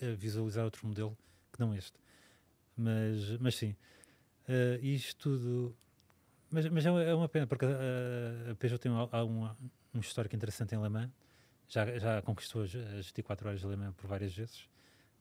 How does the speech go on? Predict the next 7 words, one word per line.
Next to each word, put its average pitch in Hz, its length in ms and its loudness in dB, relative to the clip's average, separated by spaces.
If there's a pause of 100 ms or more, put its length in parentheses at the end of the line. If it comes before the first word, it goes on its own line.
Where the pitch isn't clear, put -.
(300)
e 101 260 -2
em 101 80 0
diferentes 101 480 -2
alturas. 113 500 -6 (440)
E 117 40 -2
era 113 100 2
interessante 113 540 -2